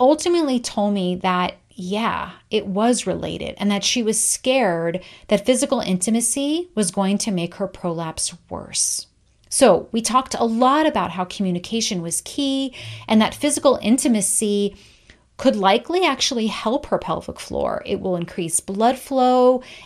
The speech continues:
and that buoyant response of her pelvic floor, which is the foundation of a strong one. So help her relax and indulge and lean into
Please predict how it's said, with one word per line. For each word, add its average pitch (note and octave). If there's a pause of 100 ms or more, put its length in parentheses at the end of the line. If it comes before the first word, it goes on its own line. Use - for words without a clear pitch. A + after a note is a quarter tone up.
and F#3
that E3+
buoyant A#3
response F#3
of F#3
her F3+
pelvic G#3+
floor, G#3 (240)
which A3+
is G3+
the G#3
foundation G3
of F3+
a E3
strong G#3
one. D3+ (480)
So A#3
help D#4
her D4
relax G3
and G3
indulge F#3
and F3+
lean A#3
into G#3